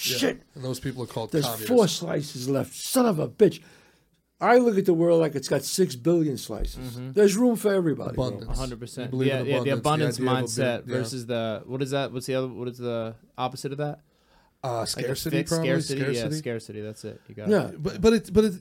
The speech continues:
Speaker 1: it's, it's also tough though. Like, so in comedy, right? When you're first starting out, and, and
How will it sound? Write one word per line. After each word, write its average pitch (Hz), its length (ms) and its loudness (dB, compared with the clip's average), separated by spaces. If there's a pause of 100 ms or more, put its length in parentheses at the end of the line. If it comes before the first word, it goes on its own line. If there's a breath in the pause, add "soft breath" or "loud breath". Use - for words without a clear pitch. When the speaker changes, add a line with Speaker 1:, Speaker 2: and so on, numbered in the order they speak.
Speaker 1:
it's, 185 240 0
it's 208 160 -4
also 226 260 -2
tough - 380 -6
though. 110 300 -8
Like, 135 260 -4 (260 soft breath)
so 185 320 2 (140)
in 185 140 -2
comedy, 180 460 0
right? 139 240 2
When 143 120 -2
you're 139 80 2
first 156 260 -4
starting 135 320 -2
out, 123 380 -4
and, 120 220 -10
and 123 300 -12